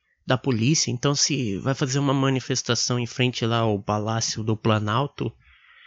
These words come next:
vai ter um, um, um grupo de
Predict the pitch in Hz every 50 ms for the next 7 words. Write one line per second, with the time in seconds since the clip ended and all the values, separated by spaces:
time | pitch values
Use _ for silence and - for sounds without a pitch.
0 | - - - - - 131 131 123 - - 151 147 147 143 139 135 120 127 - -
1 | - 147 131 - - _ _ _ _ _ _ - 147 123 120 127 131 151 156 -
2 | - 135 120 113 - 123 117 117 117 113 110 110 110